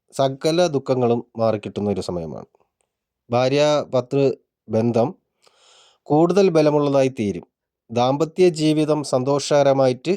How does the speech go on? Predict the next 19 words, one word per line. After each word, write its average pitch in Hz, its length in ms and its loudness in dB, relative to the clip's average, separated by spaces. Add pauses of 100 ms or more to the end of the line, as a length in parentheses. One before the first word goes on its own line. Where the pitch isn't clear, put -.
(120)
നിലനിർത്തുവാൻ 135 680 0
സാധിക്കും. 104 540 -4 (420)
തൊഴിൽപരമായി 151 800 2
വലിയ 147 540 0
ഉന്നതികൾ 123 540 -2
പ്രതീക്ഷിക്കാവുന്ന 117 1000 -2
ഒരു 110 180 -6
സമയമാണ്. 95 580 -6 (760)
നഷ്ടപ്പെട്ടു 170 480 -2
പോയി 165 400 2
എന്ന് 147 280 -2
കരുതുന്ന 135 400 0
സമ്പത്തൊക്കെ 120 640 -4 (420)
തിരികെ 151 240 0
ലഭിക്കുവാനുള്ള 135 640 2
യോഗവും 120 500 2
കാണുന്നുണ്ട്. 107 500 -2 (880)
സ്വദേശത്തും 151 640 0
വിദേശത്തും 160 680 0